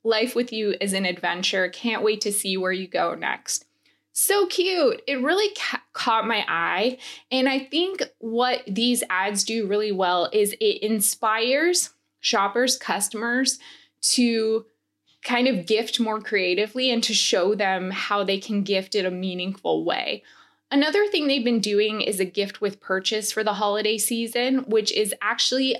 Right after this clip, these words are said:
a really cute leather luggage tag that says the word adventure on it. I think that's really sweet and unique, especially tying into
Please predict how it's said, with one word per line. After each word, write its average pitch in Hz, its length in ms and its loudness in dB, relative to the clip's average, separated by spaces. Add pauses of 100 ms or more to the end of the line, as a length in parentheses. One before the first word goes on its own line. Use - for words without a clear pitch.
a 202 220 2
really 302 380 2
cute 240 580 -2
leather 202 460 0
luggage 190 580 0
tag 180 540 -2 (480)
that 226 220 0
says 226 240 0
the 233 100 2
word 208 400 2
adventure 190 800 0
on 175 240 0
it. 196 300 0
I 220 100 -2
think 285 200 0
that's - 400 -2
really 330 320 2
sweet 240 360 0
and 233 140 2
unique, 233 460 -2
especially 240 560 -2
tying 202 680 -4
into 190 880 0